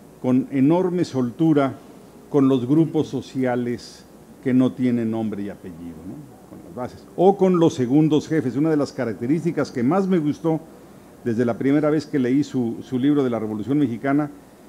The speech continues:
es el manejo que hace tan cómodo, tan frecuente, eh, con tanta familiaridad de los jefes secundarios, que son importantísimos para entender la Revolución Mexicana.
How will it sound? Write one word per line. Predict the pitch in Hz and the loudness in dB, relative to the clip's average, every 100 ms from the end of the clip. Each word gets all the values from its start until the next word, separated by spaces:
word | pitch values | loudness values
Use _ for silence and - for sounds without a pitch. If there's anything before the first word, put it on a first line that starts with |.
| - - | -20 -10
es | - 147 | -6 -2
el | 175 160 | -2 0
manejo | 151 151 202 202 - 185 - | 0 0 0 -2 -2 -2 -2
que | 156 | -4
hace | 170 165 - 160 | -2 -4 -4 -6
tan | - 117 110 | -4 -6 -6
cómodo, | - 180 190 175 165 160 | 0 2 2 2 0 -2
tan | 160 127 113 | -2 -4 -4
frecuente, | - 107 - 156 185 180 165 156 147 139 - - - - - | -6 -10 -4 0 2 2 2 2 2 0 -10 -20 -20 -20 -10
eh, | 104 101 | -6 -4
con | 120 113 | 0 2
tanta | 147 147 147 | 2 2 0
familiaridad | 131 127 120 117 120 131 156 147 - - - - - | 2 2 4 0 0 2 2 0 -12 -20 -20 -20 -6
de | 131 131 | 0 2
los | 139 143 - - | 2 -2 -8 -8
jefes | - 160 156 | -4 -2 -2
secundarios, | - - 123 117 120 123 | -4 -2 0 2 2 0
que | - 127 | -2 0
son | 143 | 4
importantísimos | 147 - 117 120 110 160 147 165 - | 4 2 -4 -2 -2 -2 0 0 0
para | 127 110 | -4 -4
entender | 101 107 113 120 | -4 -4 -4 -4
la | 110 | -6
Revolución | 101 92 87 113 | -6 -8 -8 -8
Mexicana. | 107 90 90 82 | -8 -10 -16 -18